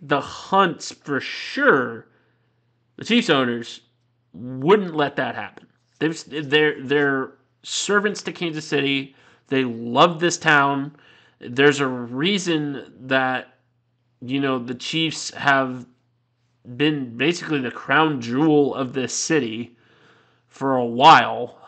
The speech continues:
Um, well, since the Mahomes era. <laughs> Um, and, and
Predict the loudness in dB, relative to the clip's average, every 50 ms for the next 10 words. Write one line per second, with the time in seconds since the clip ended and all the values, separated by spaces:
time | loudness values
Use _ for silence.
0 | -20 -14 _ 2 4 6 6 6 4 2 0 -2 -6 -6 -8 -12 -14 _ _ _
1 | _ _ _ _ _ _ _ _ _ -16 -10 -10 -8 -8 -10 -12 -16 _ _ _
2 | -20 -18 -16 -16 -16 -16 -18 -20 -20 _ _ _ _ _ _ _ _ -16 -14 -14
3 | -6 -4 -4 -4 -4 -4 -2 -2 -2 -2 -2 -4 -8 -14 -20 -20 -16 -16 -16 -4
4 | -2 -2 -2 -2 2 4 6 8 8 6 6 0 -6 -10 -16 _ _ _ -20 -20
5 | -20 _ _ _ _ _ _ _ _ _ _ _ _ _ _ _ _ _ _ _
6 | _ _ _ _ -10 -4 -2 -2 -2 -2 -4 -6 -8 -10 -12 -8 -2 0 0 0
7 | 0 0 0 -2 -2 -4 -6 -10 -12 -14 -20